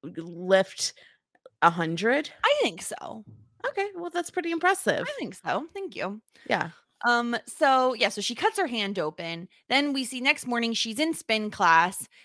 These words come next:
Speaker 2: and she flashes back again to the hotel room with Alex. So, and I love how every time she, she flashes, she's always in the same outfit that she's in in real time.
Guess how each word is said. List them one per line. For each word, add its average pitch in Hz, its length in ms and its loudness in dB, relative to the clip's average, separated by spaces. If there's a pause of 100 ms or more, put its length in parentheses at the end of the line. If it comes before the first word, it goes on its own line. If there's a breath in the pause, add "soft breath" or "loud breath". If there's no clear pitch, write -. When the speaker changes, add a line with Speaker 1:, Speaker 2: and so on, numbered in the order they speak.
(120)
Speaker 2:
and 233 240 2
she 220 440 -2
flashes 214 440 4
back 190 240 4
again 180 420 2
to 202 120 -2
the 185 140 4
hotel 185 480 4
room 165 320 -6
with 165 160 -2
Alex. 147 680 2 (360 soft breath)
So, 226 460 4 (100)
and 330 160 6
I 302 100 10
love 285 240 4
how 392 220 2
every 233 260 2
time 208 240 -4
she, 190 380 -6
she 214 160 -4
flashes, 285 720 -2
she's 262 220 2
always 294 200 4
in 453 120 0
the 381 80 2
same 208 560 0
outfit 180 420 2 (380)
that 185 280 2
she's 220 280 -4
in 202 120 2
in 180 140 -4
real 175 220 -2
time. 196 460 -8